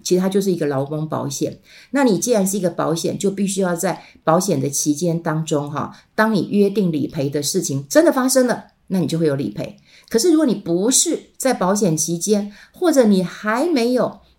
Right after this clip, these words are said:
到达一个约定的理赔条件，那当然就是启-，没有办法启动这个理赔的，哈。所以领不到的钱，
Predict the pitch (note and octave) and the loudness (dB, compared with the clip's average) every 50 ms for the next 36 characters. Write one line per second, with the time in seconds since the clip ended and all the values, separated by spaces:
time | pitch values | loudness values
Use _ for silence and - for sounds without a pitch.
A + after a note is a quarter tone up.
0 | _ - C4+ C4 A3+ G#3 G3+ E3+ E3 F3+ F3 F#3 F#3 G3 G#3+ G#3+ G#3 G#3+ G#3 F#3+ | _ 0 2 2 2 2 0 0 -2 -2 0 0 0 4 4 2 2 2 0 0
1 | F3 E3 D#3+ D#3+ C3 B2+ - C#3 D3+ D#3 - D#3 C3 C#3+ C#3+ - G3 D3+ - - | 0 0 0 -2 -4 -2 -2 -4 -4 -4 -4 -4 -4 -4 -4 -4 -4 -4 -4 -6
2 | - A#3+ A#3+ - B3 C4 B3 G#3+ G#3 A3+ G3 G#3 G#3+ G#3 - - - D#3+ D#3+ - | -8 -8 -6 -4 -2 0 0 0 0 0 -2 -2 -6 -6 -6 -4 -4 -6 -6 -8
3 | _ _ - F3 G3 A#3+ B3 C4+ A#3+ A3 G#3+ G#3 - - - - - G#3+ G3 G3 | _ _ -2 2 2 4 4 2 -2 -2 -2 -2 -2 -4 -4 -2 0 0 0 0
4 | - - - - - _ _ - - A#3 G#3+ F3 F3 D#3 D3+ A2+ A2+ - E3 D3+ | -4 -12 -20 -20 -20 _ _ 0 2 4 4 4 4 2 2 0 -2 -4 -2 -2
5 | A2 C3 C#3 C#3 - - - E3 - - E3+ - C#4 D4+ D#4 - - - - - | -2 -2 -4 -4 -8 -6 -6 -6 -6 -6 -4 -2 -2 -2 -4 -6 -12 -20 -20 -16
6 | - - G#3 G#3+ G3+ F#3+ A#3+ B3 D4 D4 C4 - A3 G3 G3+ - - - F#3+ D#3 | -2 4 6 6 6 6 4 2 2 0 2 2 0 0 0 0 0 2 4 2
7 | D3+ E3 E3+ | 2 2 -2